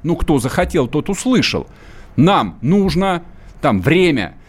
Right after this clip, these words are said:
Нам нужно время на то, чтобы это просто не развалилось. Потому что поколения меняются, и все это понимают, что у человеческой жизни есть предел. Но вот когда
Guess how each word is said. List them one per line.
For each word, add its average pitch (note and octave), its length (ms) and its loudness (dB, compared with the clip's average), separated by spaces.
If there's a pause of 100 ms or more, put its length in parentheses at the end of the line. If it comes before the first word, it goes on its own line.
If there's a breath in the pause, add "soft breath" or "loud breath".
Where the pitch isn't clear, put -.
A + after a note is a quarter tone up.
(180 soft breath)
Нам F#3 400 2
нужно F3 320 2
время F3 320 0
на D#3+ 160 0
то, F#3+ 160 0
чтобы D#3 320 0
это F#3 140 0
просто E3+ 360 0
не D#3 220 2
развалилось. D#3+ 960 0 (320 soft breath)
Потому F3+ 380 0
что - 140 -2
поколения E3 680 0
меняются, F#3+ 840 0 (180 loud breath)
и C3+ 80 -4
все G#3+ 320 0
это - 120 -6
понимают, C3+ 760 0
что - 160 -6
у G#2 60 -4
человеческой B2 600 -4
жизни A2 380 0
есть G2+ 280 0
предел. A#2 540 0 (220 loud breath)
Но C#3 100 4
вот C#3 140 0
когда C#3+ 560 0